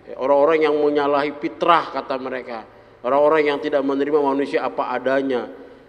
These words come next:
Ya kan, kami juga bagian daripada makhluk yang diciptakan oleh Allah Subhanahu wa taala. Wah, ini semuanya.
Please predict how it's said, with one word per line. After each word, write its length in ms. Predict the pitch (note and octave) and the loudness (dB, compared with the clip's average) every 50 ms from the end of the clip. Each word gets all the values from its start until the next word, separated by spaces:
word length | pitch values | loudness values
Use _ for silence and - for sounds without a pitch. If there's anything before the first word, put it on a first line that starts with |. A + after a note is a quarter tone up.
| - - A2+ | -20 -18 -18
Ya 80 | A2+ | -8
kan, 160 | - D#3 D3+ D3+ | -4 -4 -2 -2
kami 240 | E3 D#3 D#3 D3+ | -2 -2 0 -2
juga 240 | D3+ D#3 D#3+ D#3 D3+ | -2 0 2 2 2
bagian 240 | C#3+ C#3+ C#3+ C#3 D3 | 4 2 2 2 0
daripada 400 | C#3 C#3 C#3 - C#3 C3+ C3+ C3+ | 0 0 0 0 0 -2 -2 -2
makhluk 400 | C#3 C#3+ C3+ C3+ D#3 D3+ C#3 C#3+ | -2 -4 -4 -2 -4 -4 -4 -4
yang 80 | C3 C3 | -4 -6
diciptakan 560 | B2+ - D3+ C#3 - D3 C3+ - D3 C#3 C3 | -6 -8 -10 -6 -4 -6 -4 -4 -4 -4 -4
oleh 80 | B2 B2+ C3 | -4 -4 -4
Allah 80 | C3+ C3 | -6 -8
Subhanahu 400 | C3 B2 B2 B2 A#2+ B2 A#2 A#2 | -8 -6 -4 -4 -4 -4 -4 -4
wa 160 | A#2 A#2 A#2 | -4 -6 -6
taala. 400 | - B2+ A#2 A#2 A#2 A2+ A#2 - | -8 -10 -10 -8 -8 -8 -8 -6
Wah, 400 | - G#3+ A3+ F#3 D#3 C3+ B2 C3+ | -4 -4 -2 -2 -2 -2 -4 -6
ini 160 | C3+ C3+ C3 C3 - | -6 -8 -10 -12 -12
semuanya. 480 | C3 C3 C#3 D#3+ F3+ - - - - | -12 -10 -10 -10 -10 -12 -12 -14 -16